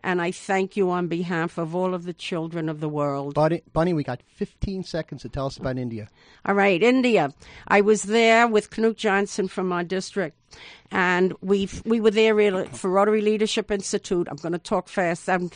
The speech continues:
Speaker 1: there was a National Immunization Day. Folks, we were there. We were given these vials, and I am telling you, I bent down and looked into the eyes of, of these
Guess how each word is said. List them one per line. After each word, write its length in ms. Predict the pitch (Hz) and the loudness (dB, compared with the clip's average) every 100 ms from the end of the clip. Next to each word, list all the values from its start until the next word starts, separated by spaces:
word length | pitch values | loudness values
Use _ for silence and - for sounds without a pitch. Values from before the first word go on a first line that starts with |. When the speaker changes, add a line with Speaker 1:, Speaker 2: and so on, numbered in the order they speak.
| - | 0
Speaker 1:
there 120 | 196 | 2
was 180 | 190 196 | 2 2
a 60 | |
National 540 | 196 202 220 - 214 190 | 2 4 2 2 0 0
Immunization 800 | 202 202 190 196 - 185 185 180 | 0 2 2 0 0 -2 0 -4
Day. 220 | 170 165 | -2 -4
Folks, 420 | 160 208 196 - - | -2 0 0 -2 -4
we 140 | 226 | -2
were 140 | 220 | 0
there. 360 | 208 208 185 175 - _ - - - - - | 2 2 2 0 -4 _ -20 -20 -20 -18 -4
We 220 | 214 247 | 0 2
were 120 | 254 | 2
given 400 | 220 233 220 226 | 4 2 4 4
these 240 | 214 214 190 | 4 2 0
vials, 720 | 196 190 180 180 104 160 - | 0 2 4 2 0 -8 -6
and 200 | 151 170 | -4 -2
I 80 | 190 | 2
am 200 | 196 214 | 2 2
telling 440 | - 208 196 190 | 0 0 0 0
you, 320 | 185 160 170 - _ - - - - _ _ _ _ - | 0 0 0 -6 _ -20 -20 -20 -20 _ _ _ _ 2
I 440 | 190 202 214 208 _ _ _ _ - _ _ - | 4 6 4 2 _ _ _ _ -20 _ _ -2
bent 280 | 214 208 | 0 0
down 400 | 214 190 190 190 | 0 0 2 2
and 200 | 185 190 | 2 2
looked 280 | 190 214 - - | 2 -2 -6 -4
into 340 | 196 - 214 | -4 -2 -2
the 240 | 180 180 - | -2 -4 -2
eyes 500 | 180 175 175 185 175 | 0 2 2 0 -2
of, 220 | 196 160 170 _ | -6 -8 -14 _
of 160 | 170 156 | -14 -8
these 500 | 175 175 - - - | -6 -6 -8 -14 -20